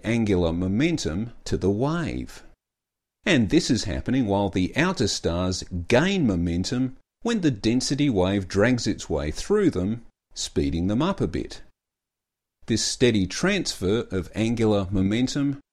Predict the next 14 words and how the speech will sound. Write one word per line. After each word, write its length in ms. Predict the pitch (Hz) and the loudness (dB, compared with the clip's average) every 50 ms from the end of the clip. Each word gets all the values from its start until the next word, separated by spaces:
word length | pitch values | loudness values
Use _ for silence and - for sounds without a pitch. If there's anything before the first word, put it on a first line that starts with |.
| _ _ _ _ | _ _ _ _
from 200 | - - 92 85 | -6 -4 -2 0
inside 500 | 98 120 143 143 - - 135 131 127 120 | 2 2 2 2 0 -2 -2 -2 -2 -2
the 80 | 120 113 | -2 -4
disk 520 | 107 - 139 143 139 - - - - - - - _ _ _ | -2 0 2 2 2 0 -4 -8 -10 -12 -14 -16 _ _ _
to 200 | - - 87 95 | -2 0 2 2
outside 540 | 151 208 208 - - - 107 87 78 73 78 | 2 2 0 -2 -4 -6 -4 -4 -4 -4 -4
the 60 | 92 | -6
disk 520 | 78 82 120 123 123 - - - - - - - _ _ _ _ _ _ _ - | -4 -2 -2 0 0 -2 -4 -8 -12 -16 -20 -20 _ _ _ _ _ _ _ -2
means 380 | 226 202 160 175 185 175 - - | 2 2 4 4 2 0 0 0
the 100 | 107 95 | -2 -2
disk 460 | 82 82 92 98 127 - - - 101 | 0 2 2 2 2 0 -2 -2 -2
will 140 | 90 80 78 | -2 0 0
naturally 600 | 82 104 143 147 - - 101 92 82 80 85 92 | 0 0 -2 -2 -4 -4 -2 -2 0 0 0 -2
spread 540 | - - - - - 104 98 95 80 - | -4 -6 -6 -4 0 0 2 2 0 -2